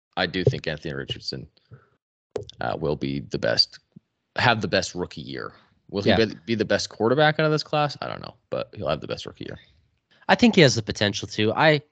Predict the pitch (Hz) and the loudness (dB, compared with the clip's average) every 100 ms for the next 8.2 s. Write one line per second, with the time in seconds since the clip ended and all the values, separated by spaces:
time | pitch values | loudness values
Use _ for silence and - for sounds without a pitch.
0 | _ - 135 110 98 - - 113 143 156 | _ 0 2 2 0 -2 0 2 4 2
1 | 143 _ _ _ _ _ _ 120 107 101 | -2 _ _ _ _ _ _ -2 0 0
2 | 95 - 95 107 131 147 139 147 147 143 | -2 2 4 4 2 -2 -2 0 2 2
3 | 139 131 - 135 131 - - _ _ 160 | 2 0 0 2 2 2 -10 _ _ 2
4 | 143 117 123 104 92 104 123 120 - - | 2 2 0 0 -2 2 2 2 -2 -18
5 | _ _ - 110 104 98 _ _ _ _ | _ _ 0 4 4 2 _ _ _ _
6 | - _ 151 156 135 104 - 104 101 104 | -20 _ 0 2 0 0 -2 -4 -2 -4
7 | 104 - _ 98 95 - 98 101 85 104 | -4 -4 _ -8 -6 -2 0 -2 -6 -4
8 | 101 | -4